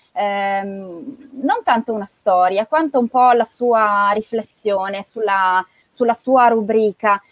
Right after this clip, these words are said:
Eh, lui inizia, mm, inizia citando una,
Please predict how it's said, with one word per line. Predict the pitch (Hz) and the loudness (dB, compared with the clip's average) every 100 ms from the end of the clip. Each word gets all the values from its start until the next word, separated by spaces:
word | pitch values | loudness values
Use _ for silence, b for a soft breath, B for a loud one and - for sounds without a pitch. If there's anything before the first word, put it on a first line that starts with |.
| b 208 | b 0
Eh, | 214 208 202 202 | 2 4 4 2
lui | 247 285 262 | 0 -2 -2
inizia, | 247 254 - 254 226 208 202 202 | -4 -6 -2 0 2 2 -2 -4
mm, | 202 196 190 185 175 165 160 120 - - | -8 -10 -12 -12 -14 -14 -16 -18 -14 -6
inizia | 262 - 269 | -6 -4 -8
citando | 269 247 247 233 240 240 226 | -6 -4 -2 -2 -2 -2 0
una, | 208 214 214 202 196 190 185 180 | 0 -2 -4 -2 -4 -4 -4 -4